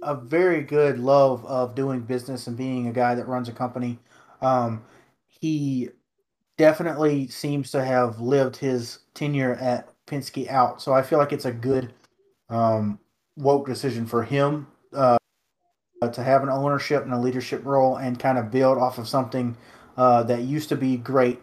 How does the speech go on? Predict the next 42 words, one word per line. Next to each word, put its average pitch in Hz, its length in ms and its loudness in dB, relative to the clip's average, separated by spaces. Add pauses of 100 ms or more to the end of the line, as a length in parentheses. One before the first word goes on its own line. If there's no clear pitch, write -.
and 127 320 -2
kinda 127 180 0
rebuild 127 480 2
it 120 160 0
into 120 540 -4
a, 113 180 -2
uh, 107 260 -6 (380)
a 131 80 -2
longer 131 340 4
lasting, 117 600 -2 (160)
uh, 120 220 0
company. 120 500 -4
And 120 300 -4
none 151 160 2
of 156 80 0
these 120 240 -2
owners 123 400 -4
are 113 100 -4
getting, 117 380 -4 (360)
uh, 120 240 2
any 127 160 -4
younger, 123 440 -2
so 120 420 -2 (300)
I, 127 160 2
I 131 160 4
wouldn't, 143 500 0 (480)
I 139 60 2
wouldn't 139 260 2
say 139 160 2
it's 127 160 -4
far 131 220 4
fetched 131 320 -2
to 120 80 -14
see 127 160 -4
more 131 220 0
drivers 120 420 2
kind 120 200 -4
of 110 120 -6
going 123 240 -2
down 120 240 -2
this 117 180 -8
road. 123 340 2